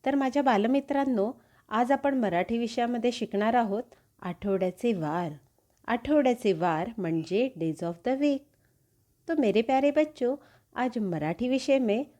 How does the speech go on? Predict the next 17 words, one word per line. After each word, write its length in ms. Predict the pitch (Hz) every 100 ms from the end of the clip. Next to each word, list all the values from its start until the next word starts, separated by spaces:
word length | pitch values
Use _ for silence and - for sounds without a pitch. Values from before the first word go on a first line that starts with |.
| _ -
हम 160 | 339 403
सीखने 480 | - 247 226 196
जा 220 | 175 170 165
रहे 280 | 165 160
हैं 300 | 160 185 262 302 - _ _ _ -
days 320 | 160 185 180 170
of 80 | 160 165
the 100 | 180
week. 440 | 156 196 196 _ _ _ _ _ _ 160
Days 180 | 208 226
of 140 | 202 165 -
the 60 | 156
week 260 | 165 160 -
मतलब 420 | 156 180 202 277 - _ _ _ _ 254
सप्ताह 520 | 247 - 165 160 170
के 200 | - 220
दिनों 360 | 226 156 160